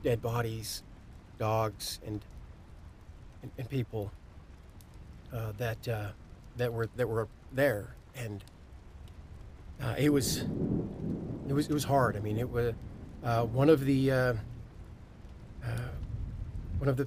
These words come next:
one of the, uh, the researchers there was cut open like they had been, you know, experimented on,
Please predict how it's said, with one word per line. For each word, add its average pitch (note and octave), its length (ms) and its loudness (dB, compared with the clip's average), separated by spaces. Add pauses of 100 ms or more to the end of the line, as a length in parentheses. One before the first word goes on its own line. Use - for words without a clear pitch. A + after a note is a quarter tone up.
one C3 180 0
of C3 80 2
the, C3+ 240 4
uh, B2+ 240 4 (200)
the C3+ 120 -2
researchers C#3 580 2
there B2 280 4
was A#2+ 240 -2 (580)
cut D3 180 0
open C3 420 2 (720)
like B2+ 180 4 (200)
they B2 180 2
had A#2 160 0
been, A2+ 420 2 (560)
you A#2+ 60 -4
know, G#2+ 180 -4 (880)
experimented C3 680 4
on, F#2 120 -8